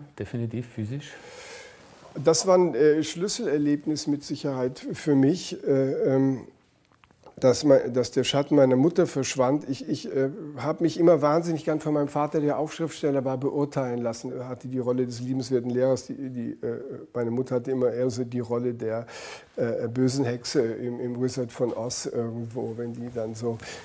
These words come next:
Speaker 2: über den Himmel geflogen kam, dann, äh, äh, hat man überall, äh, Stiche und, und, äh, äh, schreckliche Dinge und hat sich ganz klein gefühlt und hat sich irgendwo, irgendwo
Speaker 1: Mhm.
Speaker 2: versteckt.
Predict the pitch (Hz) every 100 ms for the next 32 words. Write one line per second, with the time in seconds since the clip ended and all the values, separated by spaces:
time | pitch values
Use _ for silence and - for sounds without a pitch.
0 | - 127 127 131 135 127 120 - 135 127
1 | 131 117 135 120 131 123 120 120 123 120
2 | 120 120 120 120 143 160 147 123 - 123
3 | 131 131 113 117 117 135 - 123 113 -
4 | 139 123 131 120 120 120 - 123 117 -
5 | 120 120 - 127 110 - - 123 117 110
6 | 120 120 127 123 123 - - 120 123 -
7 | 131 117 120 123 131 120 123 117 127 135
8 | 127 127 127 123 - 117 - - 95 -